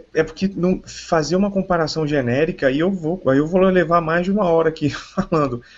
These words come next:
mas se tivesse algum ponto, por exemplo, ah, é muito difícil, porque a gente tem que diferenciar tudo, né?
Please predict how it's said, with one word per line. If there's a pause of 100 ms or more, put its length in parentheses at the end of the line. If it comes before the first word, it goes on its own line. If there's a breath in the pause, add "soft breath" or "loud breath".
(240 soft breath)
mas
se
tivesse
algum
ponto,
por
exemplo, (420)
ah,
é
muito
difícil, (160)
porque
a
gente
tem
que
diferenciar (120)
tudo,
né?